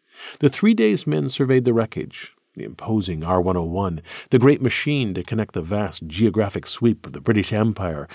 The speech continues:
was now a tangle of debris on the ground. Only the rudder at the stern still stood tall. Rags and strips of fabric hung from it and fluttered in the wind,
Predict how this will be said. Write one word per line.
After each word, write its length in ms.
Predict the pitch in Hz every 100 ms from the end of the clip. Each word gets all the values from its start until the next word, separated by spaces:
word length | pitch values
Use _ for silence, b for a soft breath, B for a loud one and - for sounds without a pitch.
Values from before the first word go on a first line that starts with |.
| B B
was 160 | 120 120
now 220 | 131 165
a 80 | 151
tangle 540 | - - 135 143 156
of 100 | 139
debris 400 | 127 104 113 117
on 80 | 110
the 80 | 104
ground. 560 | 101 107 101 73 - - _ B B B
Only 280 | - 175 233
the 120 | 233
rudder 320 | 185 139 143 151
at 100 | 131
the 100 | 131
stern 440 | - 131 117 92
still 460 | - - 131 101 80
stood 300 | - 90 80
tall. 480 | 113 101 78 62 _ _ b b
Rags 440 | 92 104 113 113
and 120 | 127 110
strips 320 | - 117 -
of 80 | -
fabric 380 | 113 98 98
hung 320 | - 131 127 110
from 200 | 95 57
it 140 | -
and 140 | 73
fluttered 400 | - - 113 98
in 80 | 90
the 80 | 85
wind, 500 | 87 104 85 67